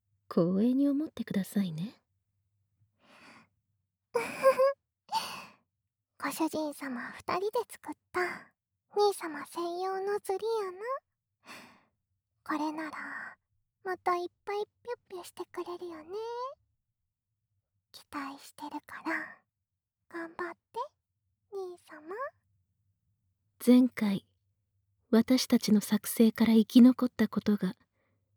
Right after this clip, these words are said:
Speaker 1: まぐれではないと証明してみせなさい。可能性としては、今回こそ本当に果ててしまう、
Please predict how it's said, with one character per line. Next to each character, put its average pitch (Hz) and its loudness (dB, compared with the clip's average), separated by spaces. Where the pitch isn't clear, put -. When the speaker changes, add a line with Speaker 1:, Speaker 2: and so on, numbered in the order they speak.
Speaker 1:
ま 269 8
ぐ 311 8
れ 254 10
で 220 6
は 185 6
な 190 6
い 233 2
と - -2
証 190 4
明 254 6
し - -6
て 262 2
み 269 6
せ 262 2
な 262 4
さ - -6
い。 302 -8
可 220 6
能 247 10
性 226 4
と 240 2
し - -4
て 233 2
は、 214 -2
今 214 4
回 202 0
こ - -6
そ - -6
本 185 2
当 254 4
に 247 4
果 247 2
て 247 0
て 214 0
し - -2
ま 165 -6
う、 - -12